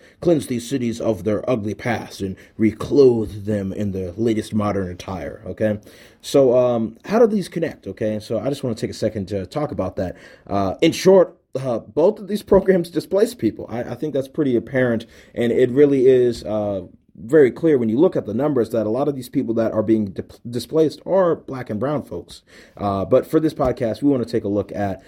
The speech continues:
uh, you know, folks in New York, uh, for example. But, um, yeah, gentrification is the act of, you know, uh, just, you know, d-,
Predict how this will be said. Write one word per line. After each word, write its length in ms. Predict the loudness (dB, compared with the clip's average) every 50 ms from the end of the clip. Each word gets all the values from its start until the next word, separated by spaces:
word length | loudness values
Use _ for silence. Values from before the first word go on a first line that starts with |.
| _ _ _ -8
uh, 200 | -4 -2 -2 0
you 120 | 0 -2
know, 120 | -2 -4
folks 340 | -4 -2 -2 -2 -2 -2 -6
in 80 | -4 -4
New 80 | -2
York, 400 | -2 -2 -2 -4 -4 -6 -8 -12 -8 -8
uh, 60 | -8
for 160 | -6 -6 -8
example. 480 | -8 -8 -10 -10 -12 -12 -10 -10 -10 -8
But, 280 | 0 2 2 2 2 -2
um, 680 | -4 -4 -4 -6 -8 -10 -12 -12 -12 -14 -16 -18 -20 _ _
yeah, 240 | -2 -2 -2 -2 -2
gentrification 920 | -2 -2 -2 -2 -2 -6 0 4 4 4 4 2 -2 -4 -4 -4 -6 -10 _ _ _ _ _ 0
is 220 | 2 2 2 0
the 120 | -4 -2
act 320 | 0 0 0 -2 -4 -8 -8 -4
of, 280 | -2 -2 -2 -2 -2
you 100 | -4 -4
know, 280 | -4 -4 -4 -4 -4 -6 -6 -8 -8 -16 -20 _ _ -12
uh, 180 | -12 -12 -12
just, 260 | -12 -12 -12 -14 -8 -4
you 120 | -2 -2
know, 80 | -2 -4
d-, 180 | -6 -8 -12